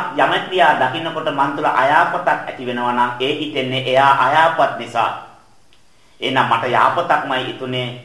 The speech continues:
මේ උත්තමයාට ඔබ වහන්සේ යමක් කියන්න කියලා කිව්වා. මෙයා කියනවා, "මම සිත නිවුවා. මම සිතපු නිව-, නිව බවට මගේ ගුරුවරු අනුමත කළා. ඒත් මට පොඩි සැකයක් තියෙනවා. ඒගොල්ලන්ට වැරදුනාද?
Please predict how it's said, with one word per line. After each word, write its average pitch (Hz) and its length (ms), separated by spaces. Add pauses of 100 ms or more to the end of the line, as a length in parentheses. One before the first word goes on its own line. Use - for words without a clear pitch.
(280)
මේ 143 440
උත්තමයාට 123 680
ඔබ 113 220
වහන්සේ 123 440 (140)
යමක් 110 340
කියන්න 120 320
කියලා 101 320
කිව්වා. 101 220
මෙයා 95 240
කියනවා, 104 500 (500)
"මම 131 300
සිත - 200
නිවුවා. 160 840 (580)
මම 151 180
සිතපු 156 380
නිව-, 156 340
නිව 143 200 (100)
බවට 151 420
මගේ 135 260
ගුරුවරු 151 540
අනුමත 151 380
කළා. 143 360 (500)
ඒත් 151 380
මට 139 300
පොඩි 131 320 (540)
සැකයක් 147 600
තියෙනවා. 123 500
ඒගොල්ලන්ට 139 500
වැරදුනාද? 131 640